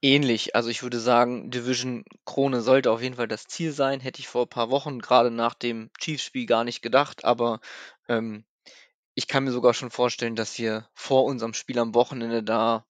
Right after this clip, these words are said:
ein Stück weiter sind. Die Bills spielen jetzt gegen Kansas City am Sam-, Sonntagabend und wenn die das verlieren, dann sind wir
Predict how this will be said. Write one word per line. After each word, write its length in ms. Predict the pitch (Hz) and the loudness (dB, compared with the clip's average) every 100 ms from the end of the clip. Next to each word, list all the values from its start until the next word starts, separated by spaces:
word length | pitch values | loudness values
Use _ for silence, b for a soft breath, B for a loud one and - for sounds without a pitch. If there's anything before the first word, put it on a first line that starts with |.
| _ | _
ein 60 | 113 | -8
Stück 260 | - 123 | -6 0
weiter 300 | 113 135 147 | 6 6 6
sind. 380 | 123 139 135 - | 2 -2 -4 -8
Die 260 | 117 113 107 | -8 -6 -8
Bills 320 | 131 135 131 | -2 -2 0
spielen 280 | - 139 127 | -2 -2 0
jetzt 360 | 123 123 - - | 0 -2 -10 -8
gegen 200 | 127 120 | -8 -6
Kansas 360 | 131 123 113 | -8 -6 -6
City 360 | - 143 135 131 B B B B B | -6 -2 -4 -4 B B B B B
am 200 | - 123 | -6 -4
Sam-, 300 | 117 120 131 135 | 2 2 2 -2
Sonntagabend 840 | - 135 147 127 - 123 139 127 | 2 2 4 0 4 4 4 0
und 180 | 110 117 | -4 -2
wenn 80 | 123 | -2
die 80 | |
das 220 | 120 120 - | 0 0 0
verlieren, 480 | 127 117 127 139 | -4 0 0 2
dann 180 | 123 117 | 0 -2
sind 260 | 113 127 - | -6 -10 -8
wir 360 | 123 120 117 | -4 -4 -4